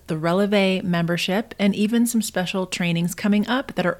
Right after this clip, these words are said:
only available inside the membership. My email list is where I provide extra resources for dance educators and tips to help you and support you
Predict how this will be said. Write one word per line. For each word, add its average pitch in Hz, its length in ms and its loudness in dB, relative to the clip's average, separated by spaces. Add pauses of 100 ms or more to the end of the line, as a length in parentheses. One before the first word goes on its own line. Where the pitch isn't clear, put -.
only 180 420 0
available 160 640 -2
inside 170 360 0
the 156 80 -6
membership. 160 500 -8 (300)
My 208 160 6
email 220 240 8
list 208 240 4
is 190 160 0
where 180 240 2
I 170 80 2
provide 170 480 0
extra 240 260 -2
resources 214 680 0
for 185 120 -2
dance 190 300 0
educators 180 720 0
and 180 220 -2
tips - 320 0
to - 80 -4
help 214 360 -2
you 202 360 4
and 175 240 -6
support - 560 -2
you - 220 -6